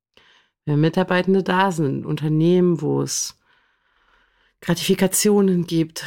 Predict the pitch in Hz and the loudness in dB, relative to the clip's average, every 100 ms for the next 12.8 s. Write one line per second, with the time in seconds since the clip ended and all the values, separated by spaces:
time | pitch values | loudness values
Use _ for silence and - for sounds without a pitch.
0 | - 180 160 - 165 160 165 180 - - | -4 -2 -2 -4 -4 0 2 0 -2 -4
1 | 139 139 143 143 - 127 131 135 - - | -2 -2 -2 -4 -6 -4 -4 -6 -12 -20
2 | _ 143 78 67 - - - 123 - - | _ -8 -6 -6 -8 -10 -12 -14 -8 -2
3 | 185 175 - 151 139 120 - - 127 - | 0 0 -4 -4 -4 -6 -8 -10 -12 -4
4 | 190 185 - 160 147 151 - 160 147 147 | -2 -2 -2 -2 -2 -4 -2 -2 0 -2
5 | - - 160 - 139 143 135 165 - - | -6 -8 -10 -4 -2 0 0 -2 -8 -20
6 | - - _ _ _ _ 165 147 135 - | -20 -20 _ _ _ _ -4 -2 -2 -2
7 | 151 151 147 143 139 - - 156 160 147 | 0 0 0 0 -2 -4 -4 -2 -2 0
8 | 165 135 - - - - - 139 - - | 0 -2 -4 -6 -6 -6 -6 -4 -4 -4
9 | 139 139 - _ _ _ _ _ _ _ | -4 -6 -8 _ _ _ _ _ _ _
10 | _ 160 165 165 165 143 135 - 160 185 | _ 0 2 2 2 0 -4 -2 -2 -2
11 | - 247 147 147 147 139 160 - 175 - | -4 -4 -2 -2 -2 -4 -4 -4 -4 -4
12 | 185 - 214 214 226 240 240 - | -6 -2 -2 -2 -2 -2 -4 -10